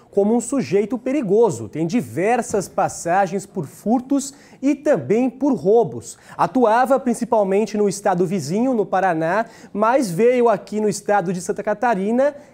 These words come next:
causar por aqui, assaltar, roubar, furtar veículos. Em um desses crimes, ele foi pra Garuva. O objetivo dele era assaltar uma loja de conveniência e um posto de combustíveis.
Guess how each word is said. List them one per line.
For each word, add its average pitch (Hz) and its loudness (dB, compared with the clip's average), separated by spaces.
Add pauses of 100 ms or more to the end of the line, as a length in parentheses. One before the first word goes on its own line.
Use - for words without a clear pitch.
causar 226 0
por 269 0
aqui, 233 0
assaltar, 196 0
roubar, 180 0
furtar 202 -2
veículos. 170 -4 (300)
Em 320 4
um 359 4
desses 254 2
crimes, 240 -2 (220)
ele 285 2
foi 240 2
pra 254 0
Garuva. 247 2 (180)
O 196 2
objetivo 226 2
dele 180 2 (140)
era 208 2 (240)
assaltar 240 0
uma 233 2
loja 208 2
de 190 -6
conveniência 220 0
e 247 0
um 233 0
posto 214 0
de 208 -6
combustíveis. 208 -2